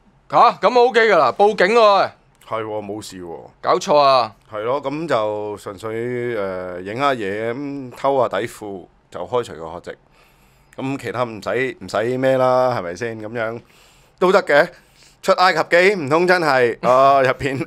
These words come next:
Speaker 1: 啊，啲，呃，女好咩㗎喎？
Speaker 2: 包庇佢。
Speaker 1: 包庇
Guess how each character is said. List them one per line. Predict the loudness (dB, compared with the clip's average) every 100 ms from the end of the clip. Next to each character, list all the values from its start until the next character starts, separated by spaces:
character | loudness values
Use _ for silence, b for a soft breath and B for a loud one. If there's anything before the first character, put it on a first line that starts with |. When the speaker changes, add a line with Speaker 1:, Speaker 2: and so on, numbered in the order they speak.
| 2
Speaker 1:
啊， | 4 4
啲， | 2 2 0 -6 -6
呃， | 2 4 4
女 | 2 4 4
好 | 2
咩 | 2 2 4
㗎 |
喎？ | 2 4 2 2 0 0
Speaker 2:
包 | 2 4 4
庇 | 2 -2 -2
佢。 | -6 -10 -6
Speaker 1:
包 | 0 2 2
庇 | -2